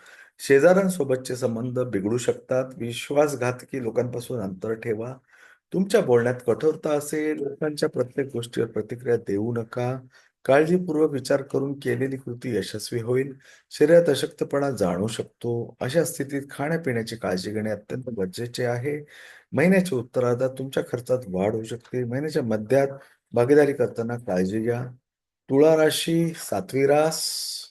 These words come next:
करिअरच्या दृष्टिकोनातून महिना चांगला जाणार आहे. अधीनस्थ कर्मचाऱ्यांशी संबंध दृढ होतील. समाजात तुमची प्रतिष्ठा आणि प्रतिष्ठा वाढेल. तुमचा आत्मविश्वास या महिन्यात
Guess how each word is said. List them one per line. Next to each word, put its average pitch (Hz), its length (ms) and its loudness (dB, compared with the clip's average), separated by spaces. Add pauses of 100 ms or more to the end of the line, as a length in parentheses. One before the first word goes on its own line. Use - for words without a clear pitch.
(1300)
करिअरच्या 180 400 8
दृष्टिकोनातून 123 640 -4
महिना 117 220 0
चांगला 110 360 0
जाणार 123 300 2
आहे. 139 480 -4 (100)
अधीनस्थ 139 600 -2
कर्मचाऱ्यांशी 127 720 0
संबंध 120 360 -2
दृढ 117 280 -2
होतील. 127 300 -2
समाजात 151 420 0 (120)
तुमची 131 400 -2
प्रतिष्ठा 135 580 -2
आणि 139 140 -2
प्रतिष्ठा 131 460 -8
वाढेल. 127 360 0 (540)
तुमचा 185 560 2
आत्मविश्वास 135 640 0
या 131 100 2
महिन्यात 120 220 0